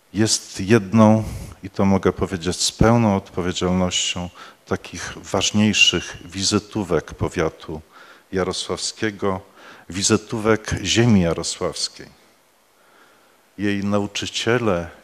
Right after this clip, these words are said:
i uczniowie zajmują stałe miejsce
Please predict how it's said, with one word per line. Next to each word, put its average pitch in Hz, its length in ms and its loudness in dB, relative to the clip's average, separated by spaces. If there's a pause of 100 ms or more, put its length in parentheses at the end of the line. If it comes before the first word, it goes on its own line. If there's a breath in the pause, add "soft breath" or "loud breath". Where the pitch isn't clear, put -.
(100)
i 95 300 -6
uczniowie 98 880 -6 (1800 soft breath)
zajmują 107 520 0
stałe 113 480 -2
miejsce 101 640 -2